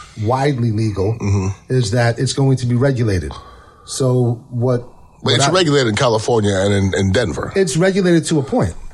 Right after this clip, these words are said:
Speaker 1: It's
Speaker 2: Okay.
Speaker 1: regulated to a point. People are still not giving actual milligrams. And if they, if they're, they're, they're, they're getting, the, the ones that are,
Speaker 2: Mm.
Speaker 1: the ones that are really putting in the craft, really
Speaker 2: Mm.
Speaker 1: putting in the time, um,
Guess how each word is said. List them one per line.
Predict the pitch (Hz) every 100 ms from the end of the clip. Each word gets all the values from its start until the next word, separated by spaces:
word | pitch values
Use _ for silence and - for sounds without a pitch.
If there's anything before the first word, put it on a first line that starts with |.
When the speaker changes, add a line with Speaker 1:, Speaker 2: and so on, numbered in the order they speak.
| -
Speaker 1:
It's | 143 135
Speaker 2:
Okay. | 175
Speaker 1:
regulated | 175 170 160 156
to | 160
a |
point. | - 185 123
People | 170 175 160
are |
still | 135 165
not | 160 143
giving | 120 139 131
actual | 127 127 127 120
milligrams. | 127 131 113 101 98
And | 120
if | 127 -
they, | 127
if | 123 107 127
they're, | 131 139 151
they're, | 143 151 147 123 - 87 _ _ _ _
they're, | - 160
they're | 151 160
getting, | 139 160 156 151 - - - -
the, | 135 151
the | 151
ones | 151 180 151
that | 143
are, | 131 175 185 -
Speaker 2:
Mm. | 95 98 87 87
Speaker 1:
the | 131
ones | 131 165 180 131
that | 143
are | 131 92 80 - _ _ _ _ 107
really | 110 156 170 165
putting | - 165 151 143
in | 131
the | 120
craft, | - 131 92 -
really | 123 - 95
Speaker 2:
Mm. |
Speaker 1:
putting | 123 143
in | 135
the | 117
time, | - 117 92 90 - - - - -
um, | 113 110 107 104 104